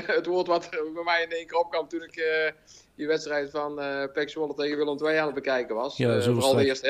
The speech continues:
Speaker 1: helft.
Speaker 2: ja, zullen we
Speaker 1: Ja,
Speaker 2: straks,
Speaker 1: toen,
Speaker 2: eh, de
Speaker 1: eh, mijn, eh, mijn vriendin die zat, eh, achter in de lounge.
Speaker 2: Ja.
Speaker 1: Dus, eh, toen riep ik in één keer: "Ja, wat, wat is dit nou toch voor hotse knots begonia voetbal?" En toen zei ze: "Ja, wat is dat nou?" Ja, het is niet, toen zei ik van: "Ja, het is niet normaal te zien."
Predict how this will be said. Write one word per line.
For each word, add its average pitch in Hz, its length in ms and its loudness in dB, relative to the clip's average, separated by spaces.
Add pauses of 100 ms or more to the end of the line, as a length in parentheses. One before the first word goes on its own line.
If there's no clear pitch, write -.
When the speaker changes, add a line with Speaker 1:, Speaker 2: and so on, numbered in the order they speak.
Speaker 1:
helft. 131 200 0
Speaker 2:
ja, 110 240 2
zullen 110 160 0
we 139 60 2
Speaker 1:
Ja, 143 60 6
Speaker 2:
straks, 135 220 4
Speaker 1:
toen, 123 160 2
Speaker 2:
eh, 117 100 2
de 135 580 2
Speaker 1:
eh, 127 180 -8
mijn, 135 320 0
eh, 139 220 4
mijn 135 220 -2
vriendin 139 300 4
die 139 80 0
zat, 127 220 4
eh, 131 400 4
achter 139 220 -2
in 131 60 -10
de 127 60 -2
lounge. 139 380 4 (380)
Speaker 2:
Ja. 104 220 2
Speaker 1:
Dus, 117 160 -4
eh, 123 60 0 (420)
toen 139 100 0
riep 139 140 2
ik 139 60 2
in 139 100 6
één 135 120 4
keer: 135 120 4
"Ja, 131 420 4
wat, 131 240 2
wat 131 140 2
is 131 60 0
dit 139 100 6
nou 139 160 4
toch 143 140 0
voor 131 140 2
hotse 135 280 2
knots 139 280 -10
begonia 135 380 2
voetbal?" 120 400 -2
En 123 60 -6
toen 120 180 -14
zei 123 120 4
ze: 131 80 -2
"Ja, 123 160 8
wat 120 140 2
is 117 80 -2
dat 139 160 4
nou?" 131 120 0
Ja, 113 60 0
het 120 120 2
is - 60 -12
niet, 131 340 -2
toen 131 80 -14
zei 127 140 6
ik 123 80 0
van: 139 80 0
"Ja, 135 60 2
het 127 120 0
is - 60 -12
niet 143 120 -6
normaal 147 200 4
te 143 100 -8
zien." 135 200 -4